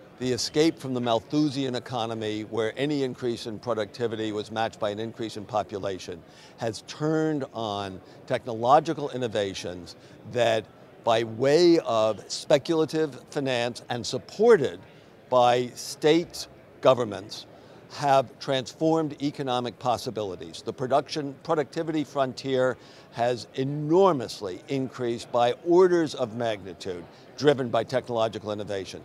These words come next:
So understanding the conditions under which innovation becomes economically significant is central to understanding how we got to where we are and to have some sense of where we're going from here.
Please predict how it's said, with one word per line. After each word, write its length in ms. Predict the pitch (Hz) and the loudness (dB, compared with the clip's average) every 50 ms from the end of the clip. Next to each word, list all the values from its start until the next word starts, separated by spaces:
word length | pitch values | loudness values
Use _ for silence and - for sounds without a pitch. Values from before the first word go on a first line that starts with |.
| - - - - - | -20 -20 -20 -12 -8
So 180 | - 127 - - | -6 -6 -2 0
understanding 840 | 170 190 220 196 196 165 - - - 160 156 156 156 139 139 131 120 | 0 0 2 2 2 0 0 -2 -2 0 0 0 0 0 -2 -2 -2
the 80 | 127 123 | -4 -6
conditions 1040 | - - 131 127 117 104 101 156 190 226 208 - - 107 71 - - - - - - - - - - - - - | -6 -6 -8 -6 -8 -4 2 4 6 6 6 4 -2 -6 -8 -8 -12 -18 -20 -20 -20 -20 -20 -20 -20 -20 -4 0
under 400 | 143 175 214 233 220 175 147 120 | 4 4 6 6 4 4 2 2
which 400 | 107 101 98 - - - - - - - - - - - - - | 2 -2 -6 -10 -10 -14 -16 -20 -20 -20 -20 -20 -20 -14 -4 0
innovation 1000 | 156 170 180 180 170 139 127 135 135 139 143 127 - - 139 127 127 123 117 - - - - - | 2 2 4 4 2 2 4 4 4 4 2 0 0 0 0 0 0 -2 -4 -10 -12 -18 -14 -8
becomes 560 | - 135 127 - - - 156 160 151 143 127 - 147 | -4 -4 -4 -4 -4 -2 0 0 0 0 -2 -4 -4
economically 720 | 156 165 - 170 147 139 131 135 135 131 - 123 117 117 | -4 -4 -2 -2 -2 0 0 0 -2 -2 -4 -4 -4 -4
significant 760 | 110 - 120 107 101 110 120 113 - 107 - 104 95 95 - - - - - - - | -4 -6 -8 -6 -6 -4 -4 -4 -6 -6 -8 -8 -8 -8 -10 -12 -18 -20 -14 -6 -4
is 140 | 131 117 | -4 -4
central 720 | - - - - 180 170 160 147 - - 104 90 85 85 - - - - - | -2 -4 0 4 4 4 4 4 0 -4 -6 -6 -8 -10 -14 -20 -20 -16 -12
to 100 | - 135 - | -10 -6 -4
understanding 800 | 143 139 139 131 135 120 - - 135 127 127 120 123 123 117 107 - - - | -2 -2 0 0 -2 -2 -2 -2 -2 0 0 0 -2 -4 -4 -6 -10 -16 -8
how 180 | - - 170 170 | 2 6 6 8
we 140 | 180 170 135 | 8 6 6
got 240 | 147 139 131 - | 6 6 4 4
to 80 | - 127 | 2 -2
where 260 | 120 123 127 127 127 | 0 2 2 4 2
we 180 | 123 123 123 117 | 2 2 2 4
are 400 | 123 131 117 101 90 85 85 85 - - - - | 4 4 4 4 0 -2 -6 -10 -14 -18 -14 -10
and 80 | 127 110 | -4 -2
to 60 | 123 | 0
have 140 | 120 110 - | 0 0 2
some 260 | - 165 143 135 120 | 2 4 4 4 2
sense 280 | - 135 123 117 - 120 | 0 -2 -2 -2 -2 -4
of 100 | 117 110 | -4 0
where 180 | 117 120 113 | 0 0 0
we're 80 | 107 104 | 0 -2
going 320 | 101 120 113 104 104 95 | -2 -2 -2 -2 -2 -4
from 160 | - - 104 | -8 -12 -12
here. 220 | 120 131 98 85 | -10 -8 -8 -8